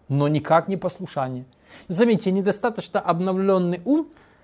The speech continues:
как раз в отношении духовного закона сеяния и жатвы представляет это как послушание, хотя это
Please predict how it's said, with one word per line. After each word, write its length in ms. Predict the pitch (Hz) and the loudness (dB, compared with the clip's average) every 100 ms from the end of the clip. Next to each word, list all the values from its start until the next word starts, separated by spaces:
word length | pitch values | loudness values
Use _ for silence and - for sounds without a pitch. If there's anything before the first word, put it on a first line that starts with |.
| _ | _
как 220 | 202 208 | 2 4
раз 240 | 226 226 185 | 4 4 2
в 60 | |
отношении 680 | 202 196 196 - 214 170 143 | 0 2 4 8 8 8 2
духовного 580 | 135 - 185 165 156 151 | 0 2 2 4 2 2
закона 420 | 156 - 151 139 | 0 0 0 0
сеяния 360 | - 165 151 | -2 -2 0
и 20 | 156 | 2
жатвы 280 | 277 196 | 2 2
представляет 640 | 147 165 - 185 180 165 160 | -2 -4 2 4 6 4 2
это 220 | 233 240 | 0 2
как 340 | 240 190 196 - | 0 0 -2 -4
послушание, 1500 | - 214 233 - 190 202 - - 214 220 196 202 196 190 160 | 4 6 6 2 -2 -2 0 6 6 8 4 2 4 6 6
хотя 420 | 160 151 202 185 | 4 4 4 6
это 480 | 185 185 196 262 254 | 6 6 8 6 4